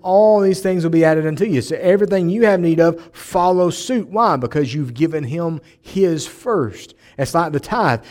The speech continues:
That's the reason we call it the ten percent. What part of, part, I think what we as Americans have left off is it's the first fruits. It's not the last ten percent, it's the first ten percent.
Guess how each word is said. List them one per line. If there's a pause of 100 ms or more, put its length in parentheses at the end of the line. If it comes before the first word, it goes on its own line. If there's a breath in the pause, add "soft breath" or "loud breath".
That's
the
reason
we
call
it
the
ten
percent. (380 soft breath)
What
part
of,
part,
I
think
what
we
as
Americans
have
left
off (280 soft breath)
is
it's
the
first (100)
fruits. (760)
It's
not
the
last
ten
percent,
it's
the
first (240 soft breath)
ten
percent.